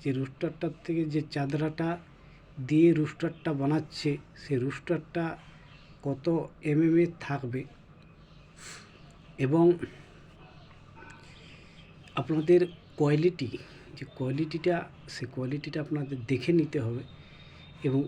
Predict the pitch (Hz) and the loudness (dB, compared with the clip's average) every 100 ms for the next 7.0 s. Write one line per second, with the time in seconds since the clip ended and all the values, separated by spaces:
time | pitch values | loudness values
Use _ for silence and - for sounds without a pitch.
0 | - 147 151 143 - 143 123 143 120 123 | -2 -2 -2 -4 -4 -2 0 0 0 0
1 | 139 139 - 135 127 - 110 120 127 131 | 0 -2 -2 -4 -4 -8 -2 -2 -2 -4
2 | - 110 139 110 127 123 - 135 135 - | -4 -6 -6 -4 -4 -4 -6 -6 -6 -14
3 | - - - - 143 139 117 120 113 123 | -20 -20 -18 -6 -4 -4 -4 -6 -4 -6
4 | 117 - - - - - - - - - | -8 -14 -20 -20 -20 -20 -20 -20 -20 -20
5 | - - - - - - - - - - | -20 -20 -20 -20 -20 -20 -20 -20 -20 -20
6 | - - - - 175 185 180 139 117 | -20 -20 -16 -4 2 2 2 0 0